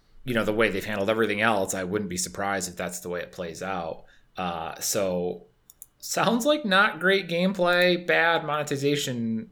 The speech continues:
scheme. I don't have high hopes for this game. And I, what I found very amusing was Andrew Cuneo said, uh, "I tried the alpha for this a couple, you know, when it was available, however long ago." He's like, "I did not play for long before I quit and went back to Path of Exile." <laughs> I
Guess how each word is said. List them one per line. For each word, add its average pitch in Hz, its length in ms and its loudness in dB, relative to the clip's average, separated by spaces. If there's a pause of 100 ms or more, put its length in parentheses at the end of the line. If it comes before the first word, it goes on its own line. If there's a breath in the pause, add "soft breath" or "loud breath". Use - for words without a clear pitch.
scheme. 101 760 -8
I 120 160 0
don't 165 140 2
have 139 100 2
high 127 160 0
hopes 120 220 0
for 104 100 -8
this 92 160 -4
game. 101 320 -4
And 101 220 -10
I, 113 160 2
what 120 320 0
I 113 80 4
found 104 260 -4
very 143 180 6
amusing 110 280 -2
was 95 140 -6
Andrew 95 540 -6
Cuneo 90 680 -6 (280 loud breath)
said, 95 560 -2
uh, 92 540 -2
"I 104 120 0
tried 123 260 0
the 98 100 -6
alpha 101 500 -2
for 95 160 -6
this 90 320 -4
a 92 60 -8
couple, 92 400 -8
you 107 100 -8
know, 90 80 -6
when 87 180 -6
it 87 60 -6
was 90 140 -6
available, 90 440 -4
however 90 300 -6
long 87 220 -6
ago." 80 340 -12 (240 loud breath)
He's 98 140 -6
like, 95 260 -2
"I 113 80 2
did 98 300 -4
not 110 420 2
play 110 140 2
for 98 160 -4
long 95 240 0
before 90 280 -4
I 87 60 -4
quit 95 240 -2
and 95 80 -8
went 85 160 -6
back 80 200 -8
to - 40 -20
Path 80 260 -8
of 73 120 -10
Exile." 69 540 -12
<laughs> - 360 -16
I - 40 -16